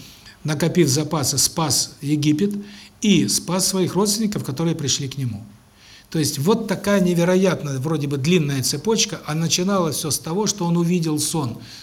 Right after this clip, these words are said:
что он будет над братьями, и почувствовал, что они скоро будут его ненавидеть и чуть ли не убьют. Так вот, имело ли смысл обижаться на братьев, которые его,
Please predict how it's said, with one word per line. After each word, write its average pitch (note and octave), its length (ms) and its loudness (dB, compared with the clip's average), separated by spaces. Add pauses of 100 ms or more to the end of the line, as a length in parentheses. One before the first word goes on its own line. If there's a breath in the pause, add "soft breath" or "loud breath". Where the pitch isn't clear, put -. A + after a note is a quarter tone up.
что - 180 -4
он D#3+ 140 2
будет D3+ 220 2
над D3+ 180 -4
братьями, D#3+ 520 -4 (420 loud breath)
и E3+ 100 2
почувствовал, F3 580 0
что - 160 -4
они E3+ 300 6
скоро F#3+ 340 2
будут D#3+ 240 2
его D#3 120 0
ненавидеть E3 680 2
и C#3 80 -2
чуть E3+ 200 -2
ли D#3 60 0
не D3+ 140 -2
убьют. B2 300 -4 (640 loud breath)
Так D3+ 160 -6
вот, - 180 -4 (340)
имело A3+ 340 6
ли G3+ 100 4
смысл D3+ 440 0
обижаться D#3+ 440 0
на D#3 140 -2
братьев, G3 360 0
которые D#3+ 460 -2
его, D#3 400 -2